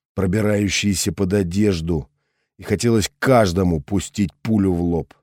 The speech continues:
чтобы не пачкали её. Хотя краем сознания я понимал, что это её выбор находиться здесь. Да и кто я такой, чтобы осуждать её?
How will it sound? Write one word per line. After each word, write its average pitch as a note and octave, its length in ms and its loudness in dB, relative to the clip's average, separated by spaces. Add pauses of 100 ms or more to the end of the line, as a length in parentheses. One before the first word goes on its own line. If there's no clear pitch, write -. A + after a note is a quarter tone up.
(220)
чтобы G2 320 -2
не G#2+ 100 4
пачкали G2 640 0
её. E2+ 480 -2 (680)
Хотя - 260 -2
краем C3 640 4
сознания A2+ 840 2
я G#2+ 180 2
понимал, A2 520 2
что - 280 -2
это F2 280 -2
её G2 580 0 (120)
выбор E2 460 -4 (260)
находиться F2+ 640 -4
здесь. D#2+ 480 -6 (520)
Да F#2+ 80 -4
и G#2+ 100 -2
кто - 240 0
я D3 120 6
такой, D#3+ 420 4
чтобы F2 340 0
осуждать A#2 560 2
её? D#2 400 -2